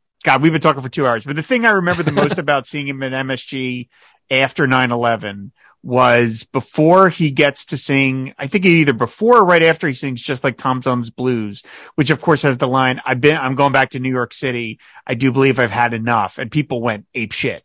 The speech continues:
Speaker 2: Yeah, the
Speaker 1: you know,
Speaker 2: crowd
Speaker 1: when he sang that
Speaker 2: pops.
Speaker 1: line. He has, he says, he literally says to the crowd, um, like, "That was dedicated to New York City, and I've had a lot of great time.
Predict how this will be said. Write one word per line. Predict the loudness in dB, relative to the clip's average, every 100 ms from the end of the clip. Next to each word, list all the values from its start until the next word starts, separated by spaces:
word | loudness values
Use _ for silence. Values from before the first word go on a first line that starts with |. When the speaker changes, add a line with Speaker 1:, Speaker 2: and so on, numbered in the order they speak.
| _
Speaker 2:
Yeah, | -10 -8
the |
Speaker 1:
you | -4
know, | 0
Speaker 2:
crowd |
Speaker 1:
when | 0
he | 0
sang | 0 0
that |
Speaker 2:
pops. | 2
Speaker 1:
line. | 2 2 -2 -12 -20 _
He | 0 2
has, | 4 6 6
he | 2 -4 -2
says, | 0 4 4 4 0 -8 -12 -14 _ _
he | 0 4
literally | 6 6 4 2
says | -2 -2
to | -8
the |
crowd, | -2 2 4 2 -2 _ _ _ -4
um, | -2 -2 -4 -6
like, | -6 0
"That | 0 0
was | -2
dedicated | -2 -2 -2 -6 -4 -6 -10
to | -8
New | -4
York | -2 -2
City, | -4 -4 -2 -4 -6
and | -6 -10 -14 -18 -20 -2
I've | 0 2
had | 2
a | 4
lot | 4 2
of |
great | 2 -2 0
time. | -4